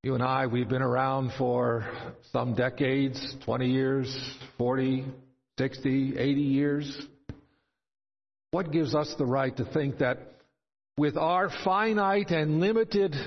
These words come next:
perspective, we can sit in judgment on an infinitely wise and holy God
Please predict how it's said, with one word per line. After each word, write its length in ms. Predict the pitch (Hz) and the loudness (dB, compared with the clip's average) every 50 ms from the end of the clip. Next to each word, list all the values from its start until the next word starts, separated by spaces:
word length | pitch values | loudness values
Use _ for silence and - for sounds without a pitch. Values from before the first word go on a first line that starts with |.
| - - - | -8 -6 -2
perspective, 840 | - 151 147 - - - 180 170 180 175 - - 156 156 156 120 | 0 0 0 -2 -2 0 2 2 0 0 0 0 0 0 0 0
we 220 | 135 170 202 220 | 0 2 2 0
can 340 | 165 - 170 160 151 160 135 - - - - - | 0 0 0 0 0 0 -4 -6 -8 -12 -12 -8
sit 340 | - - - 214 240 240 185 | -6 -2 0 2 2 2 2
in 160 | 202 180 165 | 2 0 0
judgment 640 | - - 185 202 226 233 - - 175 170 160 160 139 | 2 2 2 2 2 0 0 -2 0 0 0 0 2
on 260 | 160 160 156 160 160 | 2 2 2 2 2
an 180 | 160 151 151 135 - - - - _ - | 2 2 0 0 -4 -12 -20 -8 _ 0
infinitely 680 | 226 254 277 254 - - 202 190 185 185 185 175 170 | 2 2 2 2 2 2 2 2 2 2 2 2 4
wise 580 | 156 143 165 180 190 196 196 196 196 190 147 | 4 4 4 4 4 4 4 2 2 2 0
and 160 | 170 160 151 147 | 0 0 0 0
holy 460 | 127 - 170 202 208 208 196 185 180 | 0 0 2 2 2 2 2 2 2
God 500 | 139 170 180 180 180 160 131 147 - | 2 2 2 2 2 0 -2 -6 -8